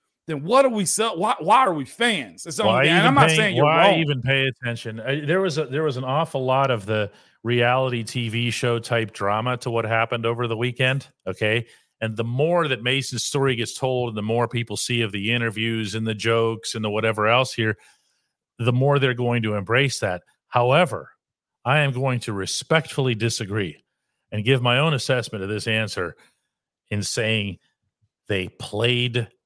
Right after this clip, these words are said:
Speaker 2: well. <laughs> That is the difference. The reason I feel that people are sky high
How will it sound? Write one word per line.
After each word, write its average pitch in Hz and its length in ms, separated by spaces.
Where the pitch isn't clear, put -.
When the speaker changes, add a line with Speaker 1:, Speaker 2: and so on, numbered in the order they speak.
Speaker 2:
well. 92 680
<laughs> - 340
That 123 280
is 160 220
the 156 100
difference. - 760
The 107 120
reason 170 520
I 160 260
feel 117 380
that 101 160
people 131 380
are 87 140
sky 117 640
high 104 480